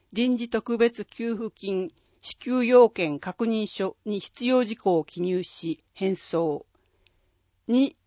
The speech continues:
の世帯。住民税非課税世帯等に対する臨時特別給付金、家計急変世帯分、申請書、請求書に必要事項を記入し、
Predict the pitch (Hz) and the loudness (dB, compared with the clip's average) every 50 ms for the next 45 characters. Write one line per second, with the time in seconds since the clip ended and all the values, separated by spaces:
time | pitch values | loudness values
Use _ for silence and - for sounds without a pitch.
0 | _ - 208 202 - - 233 208 - 190 156 127 120 - - _ _ _ _ _ | _ -6 -4 -4 -2 0 0 2 2 2 2 2 -2 -6 -14 _ _ _ _ _
1 | _ _ _ _ _ _ _ _ _ _ _ _ _ _ _ _ _ _ - 185 | _ _ _ _ _ _ _ _ _ _ _ _ _ _ _ _ _ _ -10 -4
2 | 185 240 262 262 262 254 262 269 247 220 185 175 160 151 156 - - - 233 247 | 0 2 2 2 2 2 2 2 0 0 0 0 -2 -2 -2 -4 0 2 4 4
3 | 226 247 240 247 - - 247 233 - 196 185 170 - 214 220 208 180 170 156 - | 4 4 2 2 2 -2 -2 0 2 2 2 2 0 -2 -2 0 0 -2 -2 -4
4 | - 175 175 175 - - - 170 151 147 151 - - _ - - 220 240 240 240 | -4 -4 -4 -4 -4 -6 -8 -8 -6 -4 -6 -6 -8 _ -8 -4 0 0 0 0
5 | - 233 - - 214 - 240 220 226 220 - - - - 214 208 202 165 - _ | -2 -4 -6 -4 -4 -2 0 2 2 2 0 -4 -10 -6 -6 -4 -6 -6 -10 _
6 | _ - 175 180 170 160 156 - _ _ _ _ _ _ _ _ _ _ - 220 | _ -6 -2 0 0 0 0 -2 _ _ _ _ _ _ _ _ _ _ 0 0
7 | 208 - - 254 262 262 254 240 240 - - 240 240 233 - - 233 220 214 208 | 0 0 0 0 2 2 0 -2 -4 -6 -6 -4 -4 -4 -4 -4 -4 -4 -4 -4
8 | - - 202 - - 196 196 196 180 - 185 185 185 165 - _ _ _ _ _ | -4 -4 -4 -2 -2 -2 -2 -2 -4 -4 -6 -6 -6 -6 -10 _ _ _ _ _
9 | _ - - 220 220 214 196 - - 196 190 180 - - - 180 165 - _ - | _ -10 -4 -2 -2 -2 -2 -4 -4 -4 -4 -4 -4 -4 -4 -4 -4 -4 _ -16
10 | - - 220 208 208 - - - 196 196 165 - - 190 185 - _ _ - 202 | -8 -4 -4 -4 -4 -6 -8 -8 -8 -8 -6 -6 -6 -6 -6 -6 _ _ -8 -4
11 | 202 202 190 - _ _ - - - - - 247 262 262 254 240 220 247 - - | -4 -4 -4 -6 _ _ -18 -16 -14 -6 -2 2 2 4 2 2 -2 -2 0 2
12 | 214 185 165 151 - - 170 170 170 170 165 - - - - 151 - | 2 2 2 0 -4 -6 -2 0 0 0 0 -2 -6 -10 -10 -12 -12